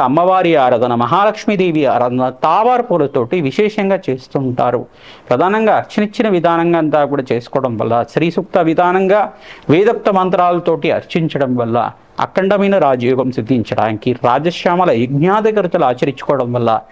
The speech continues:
అనంతమైన ధన సంపద లభించడానికి ఆస్కారం ఉంటుంది. విపరీత రాజయోగం సిద్ధించడానికి అంతా కూడా కుబేర చరిత్రని పారాయణం చేసుకోవాలి. కుబేర చరిత్ర అంతా కూడా కుబేరుడి యొక్క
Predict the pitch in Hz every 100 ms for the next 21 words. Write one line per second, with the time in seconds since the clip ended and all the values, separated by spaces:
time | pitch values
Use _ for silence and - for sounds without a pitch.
0 | - - 165 196 208 202 185 131 139 151
1 | 180 165 156 143 135 127 120 117 165 127
2 | 113 - 117 113 113 117 117 - - -
3 | - - 123 143 214 214 196 160 143 147
4 | 143 139 113 120 104 120 113 117 117 101
5 | 117 - 165 208 - 185 226 262 254 190
6 | 165 - 147 156 135 123 127 151 139 104
7 | - - 113 113 165 160 214 - 147 151
8 | - 156 127 123 123 139 156 - - -
9 | - - - - - _ - - 175 196
10 | 247 240 214 175 -